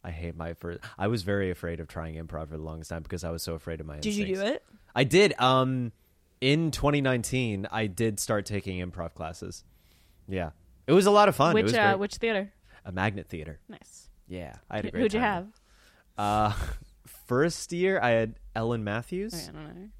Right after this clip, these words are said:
Speaker 1: and then I had Louis Kornfeld.
Speaker 3: Okay, I had Rick Andrews, Louis Kornfeld's partner.
Speaker 1: Oh yeah,
Speaker 3: Yeah.
Speaker 1: Louis is amazing. He's so
Speaker 2: So you
Speaker 1: good.
Speaker 2: did the magnet, but were you the North Magnet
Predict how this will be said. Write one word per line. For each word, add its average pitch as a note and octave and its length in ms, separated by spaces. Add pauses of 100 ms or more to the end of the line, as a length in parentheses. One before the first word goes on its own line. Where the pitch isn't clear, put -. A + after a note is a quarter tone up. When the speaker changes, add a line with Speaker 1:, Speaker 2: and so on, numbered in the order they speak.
(220)
Speaker 1:
and G2+ 140
then G#2+ 80
I A2 80
had F#2+ 100
Louis A#2+ 320
Kornfeld. F#2 600
Speaker 3:
Okay, F3 100 (720)
I E3+ 60
had E3 180
Rick D#3 180
Andrews, C#3+ 480
Louis C#3 260
Kornfeld's C#3 640
partner. C3 400
Speaker 1:
Oh D#2+ 40
yeah, D2+ 240 (280)
Speaker 3:
Yeah. - 100 (520)
Speaker 1:
Louis F#2+ 320
is D#2 140
amazing. C#2+ 580 (220)
He's F#2+ 160
so - 160
Speaker 2:
So C4 60
you A3+ 160
Speaker 1:
good. G#3 80
Speaker 2:
did G#3+ 160
the G#3 100
magnet, F#3+ 500
but F#3+ 100
were F#3+ 120
you F#3+ 100
the F3+ 120
North F3+ 340
Magnet G#3+ 400